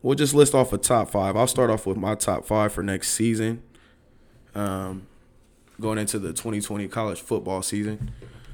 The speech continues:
Uh, I'll start off, number one for me, I have Clemson. Um, they, they get, um, they get their quarterback back. They get their star quarterback back,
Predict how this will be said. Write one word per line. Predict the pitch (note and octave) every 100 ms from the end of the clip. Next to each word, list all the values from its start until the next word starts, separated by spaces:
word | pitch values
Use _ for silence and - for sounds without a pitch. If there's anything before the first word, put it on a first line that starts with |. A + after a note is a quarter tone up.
| - -
Uh, | F2+
I'll | G#2+ B2+
start | - C3 B2
off, | A#2+ - -
number | F2+ A#2+ C#3
one | B2+ C3+ C3+
for | A#2+
me, | B2+ C3
I | A2+
have | G2+ -
Clemson. | - B2 B2 A#2 B2 A#2+ - _ _ _ _ - - _ -
Um, | F2+ D2+ C2 - - _ _ _ _ _ - - - _ _ _ _ -
they, | A#2+ B2+
they | - A2+
get, | A#2 B2+ D3+ C#3 - - - - _ _ _ _ _ _ _
um, | G#2 A2 F#2+
they | G2 A#2
get | C#3+
their | C#3
quarterback | C3+ C3+ A2+ A2+ G#2+ G#2+
back. | A2 A#2 - - _
They | F#2+
get | G#2+
their | A#2
star | - B2+ A2+
quarterback | A2 A2 G2+ F#2+ G2
back, | G#2 G2+